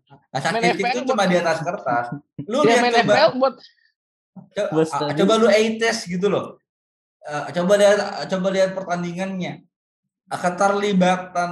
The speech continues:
Speaker 2: Liverpool, ah, keterlibatan T A A dalam, dalam membangun serangan di Liverpool.
Speaker 1: Ya, itu kan
Speaker 2: Untuk
Speaker 1: karena Liverpool
Speaker 2: menghasilkan
Speaker 1: nggak bi-,
Speaker 2: gol itu
Speaker 1: nggak bermain
Speaker 2: gede.
Speaker 1: dengan play-, karena kan Liverpool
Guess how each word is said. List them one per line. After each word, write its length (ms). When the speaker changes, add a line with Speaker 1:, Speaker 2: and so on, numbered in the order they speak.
Speaker 2:
Liverpool, 540
ah, 500
keterlibatan 720
T 160
A 160
A 160
dalam, 680
dalam 480
membangun 400
serangan 640
di 160
Liverpool. 560
Speaker 1:
Ya, 560
itu 240
kan 160
Speaker 2:
Untuk 160
Speaker 1:
karena 260
Liverpool 60
Speaker 2:
menghasilkan 480
Speaker 1:
nggak 100
bi-, 60
Speaker 2:
gol 240
itu 160
Speaker 1:
nggak 140
bermain 480
Speaker 2:
gede. 100
Speaker 1:
dengan 300
play-, 240
karena 160
kan 160
Liverpool 320